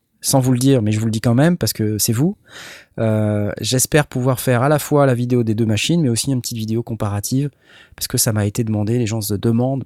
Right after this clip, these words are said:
Mais est-ce que ça sonne vraiment comme l'A R P, euh, et cetera » Donc là, on va, on verra bien. En tout cas, j'ai parlé aux deux camps.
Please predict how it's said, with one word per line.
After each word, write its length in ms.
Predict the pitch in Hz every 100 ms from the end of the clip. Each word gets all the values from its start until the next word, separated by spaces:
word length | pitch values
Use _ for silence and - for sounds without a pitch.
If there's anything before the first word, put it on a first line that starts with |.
| -
Mais 80 | -
est-ce 220 | - - -
que 100 | 151
ça 180 | 147
sonne 360 | 139 170 156 147
vraiment 520 | 131 139 139 143 151 -
comme 380 | 175 160 160 139
l'A 300 | 135 139 127
R 120 | -
P, 480 | - 143 147 - 58
euh, 60 | -
et 40 | -
cetera » 280 | - - -
Donc 160 | - -
là, 100 | 107
on 60 |
va, 160 | 101 -
on 60 | -
verra 240 | 107 98
bien. 220 | 101 104 139 _ - - - -
En 80 | 120
tout 120 | 117
cas, 140 | 139 175
j'ai 140 | 151
parlé 300 | 175 160 180
aux 100 | 151
deux 160 | 131 175
camps. 280 | - 185